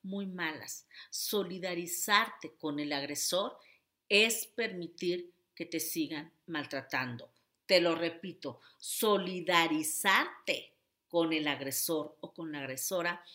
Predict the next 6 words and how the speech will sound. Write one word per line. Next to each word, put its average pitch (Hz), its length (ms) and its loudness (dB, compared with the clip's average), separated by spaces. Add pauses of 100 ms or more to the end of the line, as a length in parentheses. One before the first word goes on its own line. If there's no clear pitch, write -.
(440)
es 233 460 6 (340)
permitir 180 680 2 (1400)
que 165 120 -4
te 160 160 -6
sigan 160 480 -2 (300)
maltratando. 127 800 -6